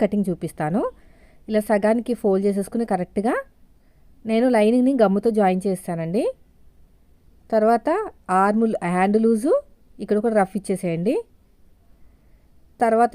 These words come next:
హ్యాండ్ లూజు, ఆర్మ్ లూజు. ఈసారి ఆది బ్లౌజ్తో పని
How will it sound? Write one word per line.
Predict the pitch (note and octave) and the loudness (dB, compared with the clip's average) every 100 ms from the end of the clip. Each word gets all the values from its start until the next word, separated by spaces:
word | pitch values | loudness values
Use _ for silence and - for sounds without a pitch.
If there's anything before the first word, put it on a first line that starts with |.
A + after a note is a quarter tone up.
| B3 | 0
హ్యాండ్ | G#3+ F#3+ G3+ G#3 | 2 2 2 4
లూజు, | G#3+ G3+ D#4+ C5 _ - - _ _ _ - _ - _ - - | 4 2 0 0 _ -20 -20 _ _ _ -20 _ -20 _ -20 -4
ఆర్మ్ | F#3 F#3 G3+ | 0 2 2
లూజు. | G#3 G#3 A3+ B4 - _ - - - - _ - - - - | 2 2 2 -2 -2 _ -20 -20 -20 -20 _ -20 -20 -20 -10
ఈసారి | G#3+ G#3+ A#3 A#3 | -6 0 2 2
ఆది | G3+ G3+ | 2 0
బ్లౌజ్తో | G#3+ A3 G#3+ A3 | 0 0 2 -2
పని | G#3 F#3 | 0 0